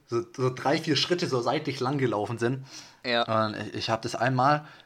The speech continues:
Speaker 1: bin ich so die Treppen runtergekommen, das war in einem alten Haus noch, und, und gegenüber von der Treppe, also der Flur, der war nicht, der war nicht so breit.
Speaker 2: Ja.
Speaker 1: Also lass es maximal eins fünfzig sein.
Speaker 2: Mhm.
Speaker 1: Und ich hab so die gegenüberliegende Wand angepeilt, da stand auch kein Regal oder sonst irgendwas.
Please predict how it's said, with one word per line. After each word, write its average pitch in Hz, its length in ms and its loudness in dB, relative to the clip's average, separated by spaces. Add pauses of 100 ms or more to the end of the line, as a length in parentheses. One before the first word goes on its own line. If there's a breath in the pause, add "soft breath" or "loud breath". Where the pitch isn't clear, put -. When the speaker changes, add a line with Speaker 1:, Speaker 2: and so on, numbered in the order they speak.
(100)
Speaker 1:
bin 117 140 -2
ich - 80 -4
so 113 80 0
die 101 100 -4
Treppen 139 300 -2
runtergekommen, 151 420 -4
das 117 140 -4
war 95 60 -2
in 92 60 -2
einem 95 240 -2
alten 101 240 -4
Haus 104 260 0
noch, 120 220 2 (520 loud breath)
und, 120 200 0 (340 loud breath)
und 120 160 -8
gegenüber 147 420 6
von 139 120 0
der 123 120 4
Treppe, 156 260 2
also 117 160 2
der 107 140 0
Flur, 147 220 2
der 127 140 4
war - 140 0
nicht, 135 380 0
der 107 100 6
war 131 120 8
nicht 135 180 0
so 127 240 4
breit. 110 480 2 (340 loud breath)
Speaker 2:
Ja. - 80 -2
Speaker 1:
Also 110 320 2 (440 loud breath)
lass 110 180 2
es 113 100 -8 (220)
maximal 123 440 6
eins 110 120 -2
fünfzig 135 400 -2
sein. 101 240 -2 (260 loud breath)
Speaker 2:
Mhm. 131 240 -8 (260)
Speaker 1:
Und 107 120 -10
ich 113 100 -4
hab 139 100 2
so 139 100 0
die 127 60 -4
gegenüberliegende 131 760 2
Wand 135 240 0
angepeilt, 156 560 -2
da 113 80 0
stand 123 240 -2
auch 120 100 -2
kein 127 240 0
Regal 120 400 2
oder 117 160 4
sonst 131 220 0
irgendwas. 143 480 0